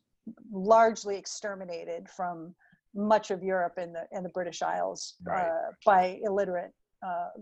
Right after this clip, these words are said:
Speaker 1: individuals. And I, I think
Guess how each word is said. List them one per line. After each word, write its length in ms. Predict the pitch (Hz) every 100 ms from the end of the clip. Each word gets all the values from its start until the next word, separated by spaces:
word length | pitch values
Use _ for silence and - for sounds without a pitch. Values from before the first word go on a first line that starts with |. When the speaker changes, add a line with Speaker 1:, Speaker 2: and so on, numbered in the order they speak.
| 208 _ _ _ -
Speaker 1:
individuals. 720 | 214 190 190 185 175 170 -
And 240 | 190 180 180 - - _ _
I, 220 | 202 202 190
I 280 | 202 190 196 196 _ -
think 220 | 220